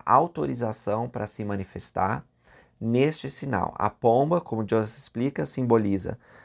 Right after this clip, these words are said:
sinal de verdade e inocência. Então,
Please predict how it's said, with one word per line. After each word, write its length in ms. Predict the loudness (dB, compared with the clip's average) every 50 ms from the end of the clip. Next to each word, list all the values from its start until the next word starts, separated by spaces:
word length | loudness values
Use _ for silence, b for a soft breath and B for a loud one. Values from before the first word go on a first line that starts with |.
| b
sinal 440 | b -10 -6 -2 2 4 4 4 4
de 120 | 4 2 0
verdade 800 | 2 2 2 4 6 8 8 8 8 4 2 -2 -8 -14 -14 -12 -10
e 120 | -8 -6
inocência. 680 | -2 -2 -2 -4 -4 -6 -8 -8 -10 -10 -12 -16 -18 -20 b b b b b b b b b b
Então, 380 | -10 -4 2 2 2 2 0